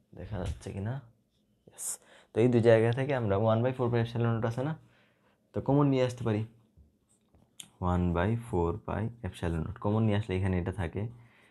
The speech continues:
Q by R minus L whole square minus, এখানে থাকবে Q by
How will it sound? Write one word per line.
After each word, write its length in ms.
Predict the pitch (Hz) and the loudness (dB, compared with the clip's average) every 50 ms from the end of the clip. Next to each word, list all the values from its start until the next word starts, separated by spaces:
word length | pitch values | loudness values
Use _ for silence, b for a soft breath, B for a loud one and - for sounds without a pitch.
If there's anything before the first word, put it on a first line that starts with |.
| b b _ _ - | b b _ _ 0
Q 40 | 120 117 120 117 113 98 90 | 4 6 6 6 6 4 2
by 160 | 92 87 87 90 87 - - 104 104 110 | 2 0 0 -2 -4 -4 -2 -2 0 0
R 20 | 110 113 107 | 0 0 0
minus 320 | 98 92 90 90 95 101 - - - 95 98 95 | 0 0 0 -2 -2 -4 -6 -6 -4 -2 -2 -2
L 40 | 92 92 | 0 0
whole 180 | 90 87 85 87 - | 0 -2 -2 -4 -8
square 280 | - 87 87 95 104 98 87 82 85 | -8 -6 -6 -4 -2 -2 -2 -2 0
minus, 340 | 85 95 98 90 87 90 - - - - - _ b b b b b b b _ | 0 0 0 0 -2 -4 -8 -10 -12 -14 -16 _ b b b b b b b _
এখানে 240 | - 92 95 92 87 85 | -8 -4 -4 -2 -2 -2
থাকবে 220 | 90 85 80 80 85 85 - - | -2 -2 -2 -4 -6 -6 -6 -4
Q 20 | 113 110 107 101 92 90 | -2 0 0 0 0 0
by 160 | 85 82 | -2 -2